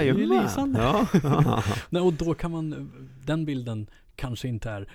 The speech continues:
Speaker 1: perfekt färgåtergivning i, men det spelar ingen roll, för man gör en svartvit,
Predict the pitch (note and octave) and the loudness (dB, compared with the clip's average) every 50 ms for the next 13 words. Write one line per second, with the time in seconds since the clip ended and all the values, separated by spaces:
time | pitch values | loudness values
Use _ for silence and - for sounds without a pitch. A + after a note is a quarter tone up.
0 | - - - - A#2+ G#2+ - - - - D3 - - - - - C#3 C3 B2 A2+ | -12 -6 -6 -4 -4 -6 -10 -12 -12 -12 -10 -10 -12 -16 -14 -12 -10 -8 -6 -8
1 | G#2+ - - B2 D#3+ F#3 E3 A#2 F#2 F2+ F#2+ _ _ _ - C3 C3 C3+ - - | -8 -8 -8 -8 -6 -6 -6 -8 -10 -12 -20 _ _ _ -10 -10 -8 -8 -10 -10
2 | - C#3 C3+ B2+ B2+ A#2+ A#2+ B2+ D#3+ E3+ B2+ F#2+ F#2+ F2+ - - B2 A2 A2 A2 | -10 -8 -8 -6 -6 -4 -4 -4 -6 -6 -8 -10 -14 -16 -14 -12 -12 -12 -12 -16
3 | _ - _ - A#2 A2+ A2+ A2+ A2+ A2 G#2+ G#2+ G2 - - G#2+ - - D3 D3 | _ -20 _ -16 -12 -10 -8 -6 -6 -6 -8 -8 -10 -10 -12 -14 -12 -8 -8 -8
4 | C#3+ C#3 - - - | -8 -8 -12 -20 -20